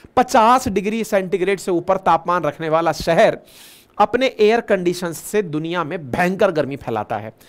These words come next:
ग्लोबल वार्मिंग में इनके द्वारा विकास में जो, एक तो पहले ही डेजर्ट और उस डेजर्ट में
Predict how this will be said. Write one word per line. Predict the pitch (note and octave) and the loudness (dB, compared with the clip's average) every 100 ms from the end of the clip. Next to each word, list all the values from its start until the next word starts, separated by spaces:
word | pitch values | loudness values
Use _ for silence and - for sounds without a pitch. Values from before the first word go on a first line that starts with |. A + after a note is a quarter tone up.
| - _ - | -20 _ -10
ग्लोबल | C3 G3 A#3 D4 | 2 6 6 6
वार्मिंग | B3 G3+ G3+ G#3 | 4 2 2 -4
में | D#3 F#3 - A#3 | -4 -4 -4 -6
इनके | A#3 C#4 | -6 -4
द्वारा | A3+ G3+ G#3 | 0 2 2
विकास | G3 E3+ F3 F#3 F3 | 0 0 0 0 -4
में | D3+ G3 | -6 -4
जो, | G#3 - - C#3+ E3 F3 | -6 -8 -18 -12 -6 2
एक | G#3+ A3 | 2 2
तो | C4 | -2
पहले | - G#3 A#3+ | 2 4 6
ही | B3 | 4
डेजर्ट | G3+ D3 B2+ C3 | 4 2 2 -2
और | G3+ A#3 | 0 0
उस | C4+ A#3+ | 0 -2
डेजर्ट | F3 F3 F3+ B3+ G3+ | 2 2 4 0 0
में | F3+ B3+ | -4 -4